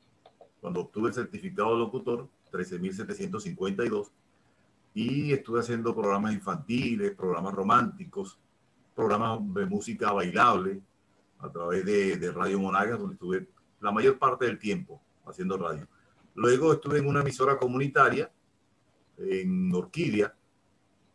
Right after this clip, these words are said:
haciendo un trabajo para llevar mensajes a, a, a la gente, a la, a la comunidad, mensajes de crecimiento personal,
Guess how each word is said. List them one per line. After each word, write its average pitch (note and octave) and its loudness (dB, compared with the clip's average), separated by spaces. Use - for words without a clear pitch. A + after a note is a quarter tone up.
haciendo C3+ 2
un C3+ -2
trabajo D3 2
para B2 6
llevar B2+ 6
mensajes D3 2
a, - -20
a, F#2+ 0
a - 0
la G2 0
gente, G#2+ 0
a F2+ -2
la, F2 -6
a F2 -4
la F#2+ -2
comunidad, G2+ 2
mensajes G2 -2
de C3 2
crecimiento G2+ -2
personal, F2+ 0